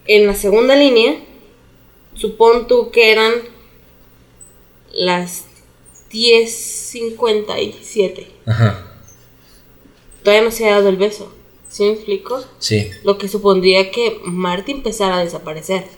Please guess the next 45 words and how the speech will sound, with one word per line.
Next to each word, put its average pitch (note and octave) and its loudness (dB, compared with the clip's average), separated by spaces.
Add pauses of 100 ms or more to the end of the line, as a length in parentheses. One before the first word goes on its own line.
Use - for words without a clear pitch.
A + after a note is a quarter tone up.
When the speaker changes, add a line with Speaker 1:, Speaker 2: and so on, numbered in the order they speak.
(380)
Speaker 2:
No, B2+ 2
no, A#2 4
pero, G#2 0 (160)
ok, A#2+ 4 (120)
tú A2+ -2
te C3+ -2
refieres B2+ 2
a C3 -4
que G#2+ 2
el G#2 0
beso A2+ 2
va A#2 6
a - 4
suceder A#2 6
a A#2 6
las A2 2
once A#2 2
con G#2 -2
cinco. G#2+ -4 (260)
Speaker 1:
A A3 2
las G#3+ 0
once. C#4 0 (280)
Speaker 2:
Después. A2+ -2
Speaker 1:
Igual, B3 4 (160)
a G3+ -4
las G#3 0
once. A#3 -4 (200)
Speaker 2:
Ajá. F#2+ -6 (300)
Speaker 1:
Simplemente G#3+ 0 (2000)
Speaker 2:
No, C#3+ 4
pero B2+ 2
suponiendo C3 2
Speaker 1:
Ay, - -2
Speaker 2:
que D3+ 2
el C3 4
Speaker 1:
es B2+ 0
que B2+ 2
Speaker 2:
beso - 2
Speaker 1:
no - 6
Speaker 2:
original B2+ 4
Speaker 1:
entiendo. C#3 2
Speaker 2:
fue D3 6
a - 6
las D3 4
once. A2+ 2